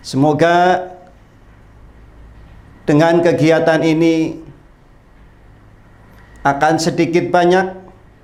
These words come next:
memberikan manfaat pada kita sekalian.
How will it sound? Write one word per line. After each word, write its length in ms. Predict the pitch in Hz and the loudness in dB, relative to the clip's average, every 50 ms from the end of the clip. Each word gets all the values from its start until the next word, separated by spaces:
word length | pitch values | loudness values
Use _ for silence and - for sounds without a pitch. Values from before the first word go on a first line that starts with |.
| - - - _ - - - - _ - - - - - - - - - - - - - - - - - - - - - - - - - | -20 -20 -20 _ -20 -20 -20 -20 _ -20 -20 -20 -20 -20 -20 -20 -20 -20 -20 -20 -20 -20 -20 -20 -20 -20 -20 -20 -20 -20 -20 -20 -10 -4
memberikan 640 | 151 160 160 156 160 160 180 175 - 170 165 165 | -2 0 0 2 2 2 2 2 2 0 0 2
manfaat 720 | 160 160 160 151 151 - 170 170 170 160 156 151 - - - - - - - - - - - - - - - - - - - - - - - - - - - - - - - - - - - - - - - - - | 0 0 0 -2 -2 0 0 0 2 0 -2 -2 -4 -10 -16 -20 -20 -20 -20 -20 -20 -20 -20 -20 -20 -20 -20 -20 -20 -20 -20 -20 -20 -20 -20 -20 -20 -20 -20 -20 -20 -20 -20 -20 -20 -20 -20 -20 -20 -20 -20 -20 -6
pada 400 | - 151 147 143 - 156 160 156 156 156 151 147 147 143 147 160 - - | -2 -2 -2 0 0 0 0 2 2 2 2 0 0 -2 -6 -8 -8 -8
kita 240 | 160 151 160 151 147 | -4 -2 -2 -2 -2
sekalian. 640 | - - 151 139 135 139 131 131 120 113 - - | -4 -4 -2 -2 -2 -2 -2 -4 -4 -6 -10 -16